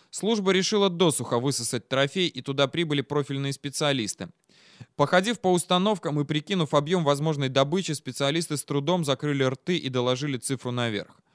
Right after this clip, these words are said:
Ознакомившись, наверху тихонько охнули, перепроверили и убедились. И в South Ural Special Area закипела работа.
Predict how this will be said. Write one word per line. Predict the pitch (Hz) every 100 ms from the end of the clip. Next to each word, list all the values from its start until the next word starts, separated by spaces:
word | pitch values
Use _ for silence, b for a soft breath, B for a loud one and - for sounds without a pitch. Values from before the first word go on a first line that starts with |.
| b b b b -
Ознакомившись, | 135 170 - 240 220 180 196 -
наверху | 143 143 156 156 208
тихонько | 156 - 175 147 139
охнули, | - 180 180 196 208 196 _ _
перепроверили | 120 120 151 151 180 180 170 170 -
и |
убедились. | 156 147 151 120 107 95 - b b b -
И | 135 -
в | 117 107 113
South | - 170 180 180 - - -
Ural | 127 147 139 120
Special | 113 - 143 127 127 117 -
Area | 180 190 185 165
закипела | 127 127 127 113 143 131
работа. | 117 113 107 104 98